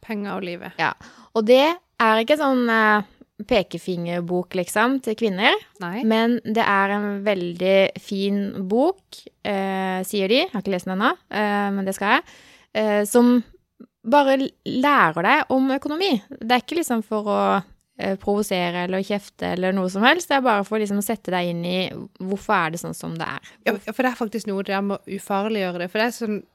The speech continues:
Speaker 1: som de sa, det er sånn typisk kvinner og sånn, «Nei, jeg skjønner meg ikke på økonomi.» Så sier de sånn,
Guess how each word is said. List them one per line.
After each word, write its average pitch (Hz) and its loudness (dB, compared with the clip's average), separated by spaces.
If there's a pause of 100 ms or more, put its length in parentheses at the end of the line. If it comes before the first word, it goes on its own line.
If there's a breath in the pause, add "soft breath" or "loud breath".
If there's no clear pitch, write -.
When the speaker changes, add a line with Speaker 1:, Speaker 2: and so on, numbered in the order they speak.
(160)
Speaker 1:
som 196 -10
de 185 -6
sa, 170 -4 (260)
det 208 -8
er 214 -2
sånn 196 -4
typisk 202 -6
kvinner 180 -6
og 196 -6
sånn, 180 -10 (420 soft breath)
«Nei, 196 -12 (160)
jeg 185 -16
skjønner 185 -8
meg 180 -12
ikke 196 -6
på 185 -4
økonomi.» 170 -4 (500 loud breath)
Så - -8
sier 185 2
de 185 2
sånn, 170 -10